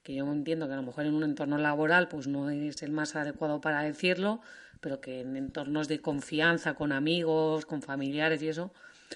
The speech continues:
pues mejor que lo sepan para que sepan que te pasa algo y que tomas una medicación y que no sé qué, pues que sepan un poquito el tema porque siempre va a ser mejor para ti o que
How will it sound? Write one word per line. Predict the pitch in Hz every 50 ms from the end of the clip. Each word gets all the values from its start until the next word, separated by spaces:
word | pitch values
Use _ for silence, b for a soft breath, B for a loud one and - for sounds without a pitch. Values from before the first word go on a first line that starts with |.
| B B B
pues | - 151 143
mejor | 139 127 - 156 135
que | -
lo | 156 156 147
sepan | - 170 170 165 165 151 147
para | 143 139 135
que | 131 127 120
sepan | 135 143 143 139
que | 139 135
te | - 120
pasa | - 143 135 - 143 143 147 147
algo | 160 170 170 156 147 147 143 143
y | 143 143 139 135 139 135 135 135 123 139
que | 135
tomas | - 139 139 135 127
una | 135 135 131
medicación | 127 123 123 - 127 127 - 151 165 165 160 156 143
y | 131
que | - 135
no | 135
sé | 131 - 135
qué, | - 143 147 156 160 165 165 B B B B B B B B B
pues | - 131 120
que | 131
sepan | - - 127 139 147
un | 147 143 139
poquito | 160 147 131 147 139 - 147 143 147 143 143 143 143 143
el | 143 139 139
tema | - 160 151 151 160 156
porque | 175 160 - - 139 135 135 131 131 131 131
siempre | - - 135 135 143 139
va | 139
a | 139
ser | 131 143 143
mejor | 139 131 - 151 135
para | - 135 135
ti | - - 151 156
o | 143
que | 135 135 135 135 135 131